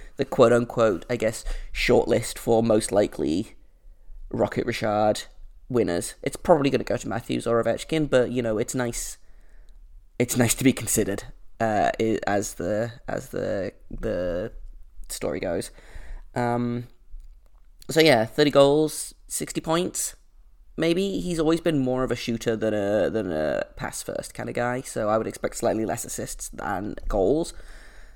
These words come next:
Uh, but he can shoot it like basically no one else on the team. Uh, and I'm excited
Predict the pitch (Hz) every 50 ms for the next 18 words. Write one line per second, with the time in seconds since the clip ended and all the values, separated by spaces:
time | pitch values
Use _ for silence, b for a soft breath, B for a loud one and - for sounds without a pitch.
0 | B B B - - 120 117 120 120 117 110 98 - 120 - - 120 117 107 95
1 | - - - - - 131 - - 180 165 160 147 135 - - 131 131 - 123 -
2 | - 117 104 87 - 95 110 - 113 113 120 117 110 107 95 101 107 107 95 92
3 | 104 - - - - - - - - - - - _ - - - - 120 113 104
4 | 101 - - - 98 65 92 113 107 - - - - - - - - - 117 117
5 | 117 98 67 - - - - - 120 120 123 127 131 127 - - - 113 117 120
6 | 123 123 123 123 117 - - 123 - - - 117 117 123 - - 120 117 113 -